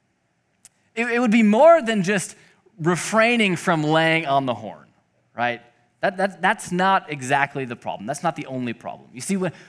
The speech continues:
when we, when we reduce the Christian life to, to just kind of a, a set of actions that we do or don't want to do, that's, that's just legalism, right? That's not the gospel. That's not the kingdom of God. That's just, "Oh,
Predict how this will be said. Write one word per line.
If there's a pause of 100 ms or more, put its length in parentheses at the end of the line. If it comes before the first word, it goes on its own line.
(120)
when
we, (260)
when
we
reduce
the
Christian
life
to,
to
just
kind
of
a,
a
set
of
actions
that
we
do
or
don't
want
to
do, (840)
that's,
that's
just
legalism, (580)
right?
That's
not
the
gospel.
That's
not
the
kingdom
of
God. (180)
That's
just,
"Oh,